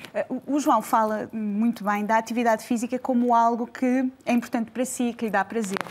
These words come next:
Fala sobre as razões para se decidir mudar como algo que chegou lá por si, porque o valorizou, não por pressão externa. E, portanto, muitas vezes, ah, nós achamos que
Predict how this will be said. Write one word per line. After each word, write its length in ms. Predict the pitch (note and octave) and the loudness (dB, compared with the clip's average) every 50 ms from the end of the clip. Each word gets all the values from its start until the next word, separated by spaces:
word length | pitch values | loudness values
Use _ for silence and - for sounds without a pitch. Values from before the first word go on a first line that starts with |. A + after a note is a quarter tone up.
| - - - - - - | -10 -12 -12 -14 -14 -10
Fala 400 | - - B3 A3 A3+ A#3+ B3 A#3 | 0 2 4 4 4 2 -2 -4
sobre 480 | - - C4 B3 B3 A3 A#3+ B3 B3 - - - - - | -4 -4 -2 -2 -2 -2 -4 -8 -10 -12 -16 -16 -6 -4
as 180 | A3 A3 G3 | -4 -4 -2
razões 600 | A3 G#3+ B3+ B3 G#3 G3+ C4 C#4 C#4+ C#4+ C4 - - | -2 0 0 0 0 0 0 0 0 0 -2 -4 -2
para 360 | - C4 B3+ B3+ A#3 A3 G3+ F#3+ | 0 2 2 2 2 -2 -2 -4
se 180 | - - - | -6 -8 -8
decidir 460 | - - - C#4 B3+ A3 B3 B3+ A#3+ | -6 -2 0 0 2 2 2 0 0
mudar 500 | A#3 A#3 A#3 G3+ G#3+ G3+ G3+ G3+ G#3 A3 | 0 -2 -2 -2 -2 -2 -2 -2 -4 -6
como 340 | A#3+ - - C4+ C4 B3+ B3+ | -8 -4 -2 -2 0 2 4
algo 320 | A#3+ A#3+ B3+ C4 A#3+ C4+ C4 | 4 4 4 2 0 -2 -4
que 460 | - - C4+ C#4 C#4+ D4 D4+ D#4+ D#4+ - - _ _ _ _ - - - | -4 -2 0 2 2 2 0 -2 -6 -10 -20 _ _ _ _ -20 -18 -10
chegou 260 | - - - G#3+ B3 | -10 -8 -2 -2 0
lá 140 | B3 B3 B3+ | 0 0 -2
por 160 | B3 - - | -2 -4 -14
si, 340 | - - - C4+ A#3+ G3 F#3 - | -10 -6 -4 -2 -2 -2 -4 -4
porque 240 | - A#3 A#3+ - B3+ | -4 -4 -2 -2 -2
o 20 | |
valorizou, 580 | A3+ G#3 A#3+ A#3 A#3+ A#3 B3+ B3 G3+ G3+ G3+ G3 | -2 0 -2 -2 0 0 0 0 -2 -2 -6 -6
não 220 | F#3 G3 G#3 G#3 | -4 -4 -4 -4
por 160 | G3+ - G3+ G3 | -4 -6 -8 -10
pressão 300 | - - - - A3 G#3+ | -10 -12 -8 -6 -6 -6
externa. 560 | - - - G#3 F#3+ F#3 F3+ E3+ F3 E3+ E3+ - - - - - | -6 -8 -6 -4 -4 -4 -4 -4 -6 -8 -8 -12 -20 -20 -20 -16
E, 60 | - | -14
portanto, 260 | A#3+ - A3+ G3 - | -10 -8 -8 -8 -4
muitas 500 | - B3+ D4+ F4 F4 - D4+ C#4+ B3+ G#3+ | -2 0 0 0 0 0 -2 -2 -2 -2
vezes, 600 | G#3+ F#3+ G#3 G#3+ G3 F#3 F#3 F#3+ - - - - - - - - - - - | -6 -6 -4 -4 -4 -4 -6 -10 -16 -16 -16 -18 -18 -20 -20 -20 -16 -6 -2
ah, 200 | F#3+ G3+ F#3 - | 0 0 0 0
nós 320 | G#3+ A3+ A3+ A#3 A3 G#3 | 2 2 2 2 2 -2
achamos 580 | A3+ G#3 - - - A#3 G#3+ G#3 G#3+ G3+ - - | -6 -8 -8 -4 -2 -2 -2 -2 -4 -6 -10 -10
que 240 | - - G#3+ G#3+ | -4 -2 -2 -2